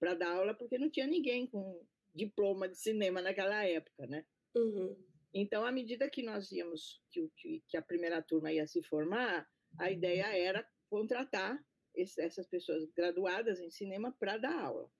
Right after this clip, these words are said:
Speaker 1: Assim fui eu contratada, o Ismael Xavier contratado, né? É, não me lembro da minha turma quem mais, foi mais alguém, mais uns dois ou três, fomos contratados pra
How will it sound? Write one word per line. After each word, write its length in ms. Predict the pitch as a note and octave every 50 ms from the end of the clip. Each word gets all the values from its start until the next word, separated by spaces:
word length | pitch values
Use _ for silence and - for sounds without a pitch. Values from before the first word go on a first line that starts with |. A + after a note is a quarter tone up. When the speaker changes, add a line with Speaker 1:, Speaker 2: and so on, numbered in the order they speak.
| _ _ - - _
Speaker 1:
Assim 380 | - F3+ G3 - - - B3 C4
fui 260 | C4 - - E3+ F3+
eu 220 | F3 F#3+ G#3 G#3+ G#3+
contratada, 760 | - A#3 A3+ - A3+ A3 A3 - G#3+ G#3 G#3 G#3 G3+ G3 F3
o 60 | D#3+
Ismael 300 | D#3 - D#3+ D#3+ E3 E3+
Xavier 560 | - - F3 E3+ F#3 G3 G3 G3 F#3+ F#3+ F#3+
contratado, 920 | - F#3+ F3+ - F3+ F3+ F3 - - F#3 F3+ F3+ F3+ F3+ F3 E3+ F#3+ G3 _ _ _ _ _ _ _ _ _ _ _ _ _ _ _ _ -
né? 280 | D#3 E3+ F#3 G3 G#3+ G#3 _ _ _ _ _ _ _ -
É, 520 | - E3 E3 E3 D#3+ E3 E3 E3 E3 E3 E3
não 100 | E3 E3+
me 100 | F#3 F#3+
lembro 220 | F#3+ G3 G3+ G3 F3
da 100 | F#3 F3
minha 180 | F3 E3+ E3+
turma 260 | - - F3 E3 E3+
quem 220 | - - F3+ F3+ F3
mais, 400 | E3+ E3+ E3+ F#3 F#3+ G3 - -
foi 100 | - G3
mais 200 | G#3+ A3+ A#3 A#3
alguém, 280 | G#3+ G3+ G3 F3 D#3
mais 240 | D3+ D#3+ F3 F3+ F3+
uns 140 | F3+ F3 E3+
dois 200 | - F3+ F3+ F3+
ou 100 | F3+ E3+
três, 400 | - - D#3+ E3 E3+ F3 F3 -
fomos 260 | - F#3 F3+ F3+ -
contratados 640 | - - F#3 G3 F3 E3+ F3 F3 F#3+ F#3+ F#3+ G3 -
pra 340 | - - G#3 G3 G#3 G#3+